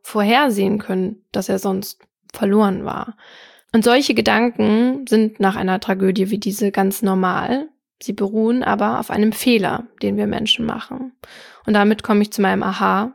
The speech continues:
dem sogenannten Rückschaufehler und warum der gefährlich sein kann. Der Rückschaufehler ist ein Phänomen aus der Gedächtnisforschung,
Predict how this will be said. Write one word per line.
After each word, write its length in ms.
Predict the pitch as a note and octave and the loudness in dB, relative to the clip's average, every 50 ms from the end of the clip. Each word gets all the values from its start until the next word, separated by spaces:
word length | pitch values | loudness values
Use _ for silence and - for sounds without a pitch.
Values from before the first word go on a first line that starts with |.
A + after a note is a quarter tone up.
| _ _ | _ _
dem 140 | - G3 G3+ | -4 -2 0
sogenannten 560 | G#3 G3+ F#3+ F#3+ G3 G3 F#3+ F#3+ - G3 G3+ | 0 -2 -2 -2 -2 -2 -4 -4 -4 -4 -2
Rückschaufehler 1000 | G3+ A3 B3 - - - - F3+ F3+ - - - F#3 F#3 F#3 F#3 G3 G#3+ A3+ B3 - | 0 0 0 2 0 0 0 -2 -4 -6 -4 -4 -2 0 0 0 2 0 0 -2 -4
und 160 | - G#3+ G3+ | -2 0 0
warum 240 | G3 F#3+ G3 F#3+ F#3+ | 0 2 0 0 0
der 260 | F#3+ G#3 G3+ G#3 A#3 | 0 0 0 0 0
gefährlich 480 | A3+ A#3 A3 - - F#3+ F#3 G3+ G3+ - | -2 -4 -4 -4 -4 -4 -4 -6 -8 -10
sein 240 | - - - - A3+ | -12 -12 -10 -10 -12
kann. 320 | - - B3 B3 B3+ B3 - _ _ _ _ _ _ _ _ | -12 -12 -14 -14 -14 -14 -18 _ _ _ _ _ _ _ _
Der 180 | - - A3 G#3 | -2 0 2 2
Rückschaufehler 720 | A#3 A#3+ - - - G#3 G3+ - A3+ G#3+ A3 A3+ A#3 - | 2 0 0 0 -2 0 0 0 2 2 4 2 2 0
ist 140 | - - - | -2 -4 -2
ein 260 | - G#3+ G#3+ G#3+ G#3+ G#3+ | 0 2 2 2 0 -2
Phänomen 520 | - - G3+ G3+ G3 G3+ G3+ G#3+ G#3+ - | -2 -2 -2 0 2 2 2 2 2 0
aus 160 | G3+ - - | -2 -4 -2
der 240 | A3+ G3+ G3+ G3+ G3 | 0 0 0 0 -2
Gedächtnisforschung, 1120 | G3 - G3 - B3+ - - - A3 G#3 - - - - A3+ A3 - - A3+ A#3 C4+ D#4 | -4 -2 0 0 0 0 0 -4 -6 -6 -6 -6 -4 -4 -4 -4 -4 -2 -2 0 -2 -2